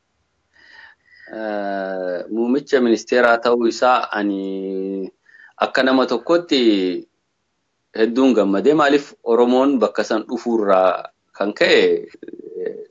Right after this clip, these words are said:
Oromoon mana san takkaa seenee hin beeku. Mana san Oromoon seenuu isaa akka Oromootti ani nama gammadu keessaa isa duraati. Lammada immoo inni nama principally dha yeroo ma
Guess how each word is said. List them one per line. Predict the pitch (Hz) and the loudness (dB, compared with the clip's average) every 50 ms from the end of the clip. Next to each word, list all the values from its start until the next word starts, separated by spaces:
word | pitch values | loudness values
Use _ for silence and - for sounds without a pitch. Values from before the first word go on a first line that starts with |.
| _ _ _ _ _ _ - _ - | _ _ _ _ _ _ -14 _ 0
Oromoon | 113 117 120 123 123 127 131 139 143 143 135 | 2 4 6 6 6 6 4 4 4 2 2
mana | 117 110 113 117 123 | 2 2 2 2 2
san | 120 - 113 101 98 92 | 0 0 -2 -2 -2 -4
takkaa | - 98 - - - 117 117 | -6 -10 -8 -2 0 0 2
seenee | 110 - 107 104 107 113 113 110 | 2 2 0 2 2 2 2 2
hin | 104 104 101 | 2 0 0
beeku. | 107 120 120 120 117 131 151 196 202 - - - - - _ - | 0 2 2 2 2 0 -2 -2 -4 -10 -20 -20 -20 -20 _ -2
Mana | 107 117 127 127 | 0 0 0 2
san | 127 117 104 104 | 0 0 2 2
Oromoon | 104 110 113 120 120 120 | 4 4 2 2 2 0
seenuu | 117 117 123 123 123 127 | 0 2 2 4 4 4
isaa | 123 113 - 147 123 | 2 2 2 0 0
akka | - - 120 | 2 2 2
Oromootti | 110 110 113 120 135 156 160 - - | 4 4 4 4 4 2 0 0 -4
ani | 90 92 95 92 90 | -2 -2 -2 -4 -4
nama | 92 95 95 95 | -4 -2 -2 -2
gammadu | 92 110 110 107 101 92 92 95 | 0 0 0 0 -2 -4 -6 -8
keessaa | - 104 104 - - 110 | -6 -6 -6 -2 -2 -2
isa | 98 - - 90 | -2 -2 -4 -6
duraati. | 90 95 98 107 117 123 - 170 196 196 _ - - - - - - - _ - | -2 2 2 2 2 2 2 -2 -2 -2 _ -16 -20 -20 -20 -20 -20 -16 _ -2
Lammada | 107 117 120 135 151 147 135 127 | 0 2 4 4 4 4 4 2
immoo | 123 123 131 131 123 123 - | 2 4 2 2 0 0 -2
inni | 127 127 131 135 147 170 180 185 170 | 0 2 2 4 4 4 4 4 2
nama | - 117 110 110 107 101 - _ _ _ | 2 0 0 0 0 -2 -4 _ _ _
principally | - 147 151 151 151 - 131 107 - 117 104 98 95 101 98 | 0 2 2 2 2 0 -4 -2 0 -2 -2 0 0 -2 -2
dha | 92 95 | 0 2
yeroo | 104 113 113 120 120 123 123 120 120 113 107 | 4 6 6 6 6 6 6 6 6 4 2
ma | 104 101 | 0 -2